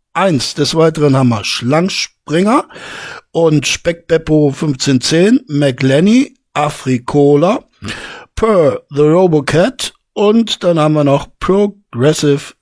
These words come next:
Nuts oder Nuts.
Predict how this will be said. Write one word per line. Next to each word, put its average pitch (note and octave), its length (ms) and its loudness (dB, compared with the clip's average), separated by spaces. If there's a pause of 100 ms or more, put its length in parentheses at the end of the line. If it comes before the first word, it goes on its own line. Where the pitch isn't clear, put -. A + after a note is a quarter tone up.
(140)
Nuts B2 680 -2 (400)
oder A2+ 480 -6 (100)
Nuts. A2+ 680 -4